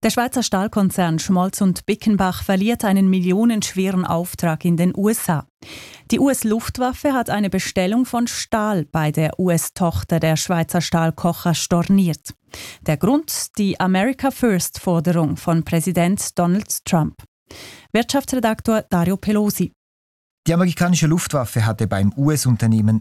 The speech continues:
Speaker 2: A. Finkel and Sons Stahl bestellt, um bunkerbrechende Bomben bauen zu können.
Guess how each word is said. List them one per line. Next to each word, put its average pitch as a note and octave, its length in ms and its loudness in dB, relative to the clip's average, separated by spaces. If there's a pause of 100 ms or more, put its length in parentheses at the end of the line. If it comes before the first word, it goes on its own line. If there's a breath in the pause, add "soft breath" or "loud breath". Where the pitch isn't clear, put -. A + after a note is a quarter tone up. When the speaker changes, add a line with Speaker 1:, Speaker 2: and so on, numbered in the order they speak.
(140)
Speaker 2:
A. C3+ 180 2
Finkel D3 480 0
and G2+ 180 -2
Sons G#2 300 0
Stahl B2 320 -4
bestellt, C3+ 460 -2 (300 loud breath)
um D3 160 4
bunkerbrechende C3+ 800 0
Bomben B2 520 0
bauen F2+ 320 -4
zu - 100 -4
können. G2+ 320 -2